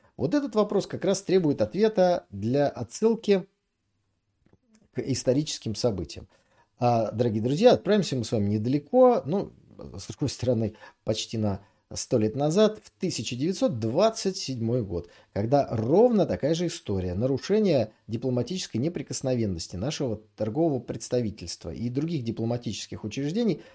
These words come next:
произошло. Сначала в Лондоне, это сделала Великобритания, которая через некоторое время разорвала дипломатические отношения с Советским Союзом, через некоторое время это произошло в Китае.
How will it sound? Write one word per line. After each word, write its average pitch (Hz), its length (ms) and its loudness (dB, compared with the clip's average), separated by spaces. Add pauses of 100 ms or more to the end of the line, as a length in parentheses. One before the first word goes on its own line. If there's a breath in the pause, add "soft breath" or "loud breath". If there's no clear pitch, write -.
(160 loud breath)
произошло. 156 680 2 (180 soft breath)
Сначала 127 720 0 (120)
в 90 200 -8
Лондоне, 220 800 2
это - 200 -8
сделала 101 440 0
Великобритания, 101 800 0
которая 175 320 -2
через 165 340 -2
некоторое 156 360 0
время 147 340 2 (300 soft breath)
разорвала 190 580 8
дипломатические 104 720 -2
отношения 98 400 -4
с - 60 -10
Советским 82 360 -12
Союзом, 208 360 0 (340 soft breath)
через 147 240 0
некоторое 226 300 4
время 202 260 4
это 240 180 2
произошло 127 800 0
в - 60 -20
Китае. - 460 -6